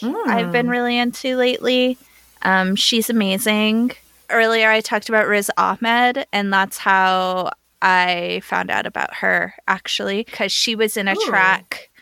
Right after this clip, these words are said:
Speaker 2: that he was in on the Hamilton mixtape, Immigrants We Get the Job Done track that they did. She was on that, and I was like,
Speaker 1: Ooh.
Speaker 2: "This woman's awesome." She raps in English and Spanish, and she's amazing.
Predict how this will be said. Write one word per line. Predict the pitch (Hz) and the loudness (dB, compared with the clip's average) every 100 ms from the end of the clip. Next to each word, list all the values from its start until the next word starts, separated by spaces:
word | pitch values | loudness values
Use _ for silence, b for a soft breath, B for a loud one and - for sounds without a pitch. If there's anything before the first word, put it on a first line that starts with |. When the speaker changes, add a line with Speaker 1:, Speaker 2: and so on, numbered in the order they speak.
| b b b - | b b b -2
Speaker 2:
that | 190 - | 0 -2
he | - 285 | -4 0
was | 262 233 196 | 2 2 2
in | 185 185 | 0 0
on | 190 190 190 | 0 -2 -2
the | 190 | -4
Hamilton | 196 185 185 - 185 175 | -2 -2 -4 -4 -4 -4
mixtape, | 175 - - - 262 277 - - - | -4 -4 -6 -2 -2 -2 -6 -4 0
Immigrants | 233 226 226 220 - | 2 2 0 0 -4
We | |
Get | 196 190 - | 0 0 0
the | 190 | -4
Job | 185 180 - | 0 0 0
Done | 175 185 226 - B B B | 0 0 -2 -6 B B B
track | - 269 269 - | 0 2 0 -2
that | 277 269 | -4 -2
they | 285 | -2
did. | 285 285 285 _ B B | 0 -2 -4 _ B B
She | - - 202 | -2 0 0
was | 214 240 | 0 0
on | 233 247 | 0 2
that, | 262 269 269 202 | 2 2 0 -4
and | 208 | 0
I | 196 | 0
was | 196 220 | 0 -2
like, | 233 165 | -4 -4
Speaker 1:
Ooh. | 160 160 | -6 0
Speaker 2:
"This | 233 - - - - _ _ | 0 0 -6 -8 -10 _ _
woman's | 214 202 202 214 - - | -4 -2 -2 -4 -6 0
awesome." | 254 359 165 151 170 | 0 0 -4 -8 -8
She | 208 - | -6 -4
raps | 196 196 196 - | 0 0 0 -6
in | 196 190 190 - | -6 -6 -6 -6
English | 196 196 208 - | -4 -2 -2 -2
and | 202 196 | -4 -4
Spanish, | - 185 190 226 349 - - | -4 -2 0 0 0 -2 -2
and | 202 | -2
she's | 208 208 226 | -2 -2 0
amazing. | 277 349 110 - | 0 0 -2 -4